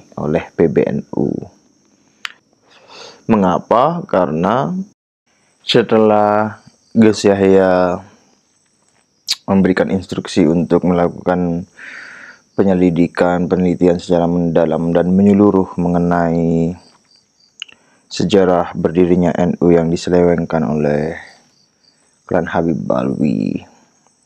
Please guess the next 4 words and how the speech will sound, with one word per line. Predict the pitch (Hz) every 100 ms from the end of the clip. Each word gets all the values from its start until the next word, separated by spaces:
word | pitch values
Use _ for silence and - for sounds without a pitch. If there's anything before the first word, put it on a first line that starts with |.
| _ _ _ _ _ _ _ _ - -
Sekarang | - 90 73 85
langkah | 90 92 87
kedua, | 95 90 87 90 113 - _ _ _ _ _ _ _ _
diinstruksikan | 92 85 80 - 92 - - 92 - 90 -